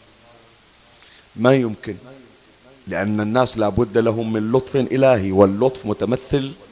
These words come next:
في الإمام. طيب، انعزال بأي صورة؟ انعزال يعني هل أنه يشفق على الناس، يلطف بالناس، يفيض على الناس وهو في مكان نائي؟ هذا يخلينا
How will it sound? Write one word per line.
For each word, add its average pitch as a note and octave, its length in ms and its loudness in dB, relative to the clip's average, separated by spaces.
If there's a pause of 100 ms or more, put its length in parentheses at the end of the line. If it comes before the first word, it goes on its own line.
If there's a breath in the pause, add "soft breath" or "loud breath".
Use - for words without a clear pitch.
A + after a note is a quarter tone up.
(320)
في - 120 -6
الإمام. A#2 460 2 (300)
طيب، F#2+ 280 -2 (180)
انعزال A2+ 580 2
بأي B2 340 2
صورة؟ G#2 540 0 (1160 loud breath)
انعزال A2+ 520 0
يعني A#2+ 380 -2
هل D3 240 -6
أنه B2 680 -6
يشفق C#3 640 -2
على A#2+ 220 0
الناس، A#2 500 -2
يلطف B2+ 520 0
بالناس، A2+ 640 0
يفيض B2 440 2
على A2+ 300 6
الناس A2+ 380 -2
وهو A2 320 4
في A#2+ 200 -2
مكان A#2+ 420 2
نائي؟ A#2 540 0 (1500 loud breath)
هذا F#3+ 220 2
يخلينا F#3+ 880 2